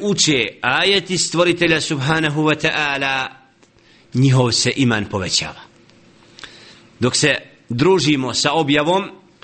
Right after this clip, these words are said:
učeći govor stvoritelja Subhanahu wa Ta'ala, spominjući njegovo ime, lebde srca i treptere od pokornosti u predanosti Allahu Subhanahu wa Ta'ala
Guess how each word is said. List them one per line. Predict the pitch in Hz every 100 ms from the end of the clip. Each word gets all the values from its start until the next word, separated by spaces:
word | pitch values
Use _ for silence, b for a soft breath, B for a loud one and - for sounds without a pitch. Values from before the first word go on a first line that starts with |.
| B B -
učeći | 156 160 151 143
govor | 139 143 131
stvoritelja | 113 - 147 151 160 156
Subhanahu | - 135 143 170 160 156
wa | 151 151
Ta'ala, | 160 160 170 185 - b b b
spominjući | - - 156 165 160 151 -
njegovo | 147 147 147 143
ime, | 156 185 190 - b b - - _ -
lebde | 120 185 185 160 156
srca | 127 - 160 156
i | 139
treptere | 120 131 127 160 156 110
od | 170 170 - - - _ _ _ _ _
pokornosti | 139 135 - 185 185 185 165 - 202 - - - _ 139
u |
predanosti | 117 165 170 156 139 -
Allahu | 143 151 143
Subhanahu | - 127 131 156 143 131
wa | 127
Ta'ala | 143 147 156 190